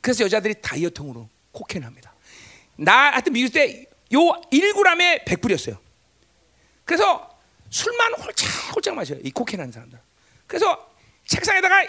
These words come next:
일 그램 딱 사면 딱 한 십 센티 정도 딱 한 줄로 세워요. 그리고 코로 하고 빨은 다음에.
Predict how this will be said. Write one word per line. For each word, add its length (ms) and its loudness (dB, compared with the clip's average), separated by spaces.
일 180 2
그램 200 2
딱 100 -6
사면 260 -2
딱 240 2
한 180 -4
십 200 -6
센티 200 0
정도 220 -2
딱 320 -4
한 160 -4
줄로 140 0
세워요. 280 -2
그리고 240 -8
코로 200 0
하고 160 -2
빨은 240 2
다음에. 220 -6